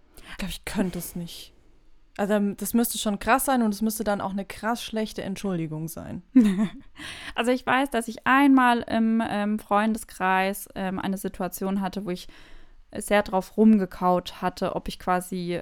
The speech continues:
Speaker 2: ähm, vergeben, verzeihen, von meiner Perspektive abweichen kann, so. Und das aber am Ende getan habe. Deswegen, ich glaube, nee, ich hab auch noch nie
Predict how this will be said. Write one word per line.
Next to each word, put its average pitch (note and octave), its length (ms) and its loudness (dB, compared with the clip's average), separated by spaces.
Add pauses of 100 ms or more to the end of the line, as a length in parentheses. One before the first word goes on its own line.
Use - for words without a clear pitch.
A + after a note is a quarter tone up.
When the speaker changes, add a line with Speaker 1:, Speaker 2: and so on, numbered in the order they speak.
Speaker 2:
ähm, E3+ 180 -6
vergeben, G3 520 -2
verzeihen, F#3+ 840 0
von F3+ 200 -6
meiner F#3 320 2
Perspektive F#3+ 840 -2
abweichen F3+ 640 0
kann, A#3 480 4
so. C4+ 400 2 (600)
Und G3+ 80 0
das G3 120 0
aber F#3+ 160 2
am F#3 120 0
Ende F3+ 180 -2
getan F3 540 -6
habe. C4+ 380 2
Deswegen, G3 300 -6
ich F#3+ 160 -12
glaube, F#3 300 -6
nee, F#3 140 -6
ich G3 140 -14
hab - 160 -14 (420)
auch G3+ 240 -10
noch G3 240 -10
nie G3 340 -6